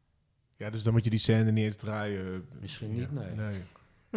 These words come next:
Speaker 2: Je
Speaker 1: Ja,
Speaker 2: hebt misschien
Speaker 1: dat is
Speaker 2: eerder mensen die gewoon heel veel moeite hebben met hun telefoon. Of,
Speaker 1: Ja.
Speaker 2: weet je wel, daar ga
Speaker 1: Ja.
Speaker 2: je al veel meer halen. En dat je dan inderdaad die man hebt die er nog wat, hè, die daar wat over kan zeggen. Maar deskundigen,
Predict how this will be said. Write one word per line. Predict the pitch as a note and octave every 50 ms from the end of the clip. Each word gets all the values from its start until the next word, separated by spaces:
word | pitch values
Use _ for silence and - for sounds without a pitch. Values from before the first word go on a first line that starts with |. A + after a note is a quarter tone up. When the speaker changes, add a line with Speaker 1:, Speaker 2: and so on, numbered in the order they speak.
| F#3+ E3
Speaker 2:
Je | G#2+
Speaker 1:
Ja, | D3+ D#3+
Speaker 2:
hebt | C3 G#2+
misschien | A2 A2 - - A#2+
Speaker 1:
dat | A#2
is | E3+ B2
Speaker 2:
eerder | A#2+ B2 A#2+ A#2+
mensen | B2 B2+ B2+ A#2 A#2 A#2
die | A2+ A2
gewoon | - B2 A#2 A2+ A2+
heel | A2+ A#2+ A#2
veel | - A#2
moeite | A2+ B2 C3 C3+ C3 C3+
hebben | A#2+ G#2+ A2 G#2+
met | G#2 G2+ F#2+
hun | G2+ G2
telefoon. | G2 G2+ G2 F#2+ F#2 - - F#2 F2+ F2+ F#2 F#2 F2+
Of, | F#2 F#2 - - _ - -
Speaker 1:
Ja. | - B2+ B2+ B2+ A2 F2+ C3+
Speaker 2:
weet | G#2 F#2+
je | - A#2+
wel, | A#2+ A#2+
daar | A2+ B2+ B2
ga | - - B2+ B2
Speaker 1:
Ja. | B2
Speaker 2:
je | B2 B2
al | A#2+
veel | A2 - A#2 A2+
meer | A2+ A#2 B2+ C#3+ D3
halen. | B2+ A2+ A2 A2
En | G#2+ G#2+
dat | A2 -
je | - A2
dan | G#2 A#2 A#2 A#2+ B2 A#2+
inderdaad | A2+ A2+ A2 G#2+ A2+ A2 A2 A2
die | - G#2+
man | A2 A2 A#2 B2
hebt | A#2 A2 -
die | - G#2+
er | G#2 G2+
nog | G#2 G2+ -
wat, | G#2+ G#2 - - - - - - - - _ _ _
hè, | - A2 A#2+
die | A#2+ A#2
daar | A#2 A#2 A2+ A2+
wat | A#2 A#2+ A#2+ A2
over | A2+ A#2+ A#2 A2+ A2+
kan | - A#2+ A#2 G#2+
zeggen. | - A#2+ C3+ C#3+ D3 A#2+ A2+ A#2+ - - - - - _ _ _ -
Maar | G#2+ A2 G#2+ G2+
deskundigen, | A#2 A2 - - - D3 D#3 E3 C#3+ A2+ A2+ A2+